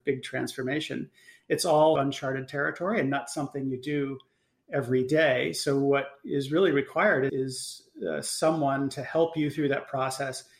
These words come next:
make you feel better about what you're seeing, and help you move safely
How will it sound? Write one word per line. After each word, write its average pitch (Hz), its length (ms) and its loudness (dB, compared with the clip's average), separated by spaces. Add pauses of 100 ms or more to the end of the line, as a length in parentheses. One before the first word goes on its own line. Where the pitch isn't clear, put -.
(160)
make 151 280 2
you 143 80 0
feel 143 260 2
better 135 380 -2
about 131 320 -2
what - 140 -6
you're 139 100 -6
seeing, 131 580 -2
and 127 240 -4 (300)
help 165 280 2
you 143 480 0
move 151 380 2
safely 139 640 0